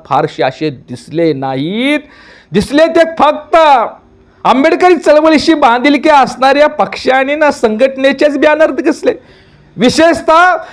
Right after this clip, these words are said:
बहुजन रिपब्लिकन सोशलिस्ट पार्टी, डॉक्टर सुरेश माने यांच्या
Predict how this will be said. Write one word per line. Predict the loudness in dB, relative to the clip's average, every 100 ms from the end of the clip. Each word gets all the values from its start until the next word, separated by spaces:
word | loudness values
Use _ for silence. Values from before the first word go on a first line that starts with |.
| -14 -4
बहुजन | 0 0 2 2 2
रिपब्लिकन | 2 2 2 2 2 2 0
सोशलिस्ट | 0 0 2 2 0 0 0
पार्टी, | -2 2 2 2 0 -2 -2 -2 -8 -8
डॉक्टर | -4 -2 0 0
सुरेश | 2 2 2 0
माने | -2 -2
यांच्या | -4 -6 -2 0 0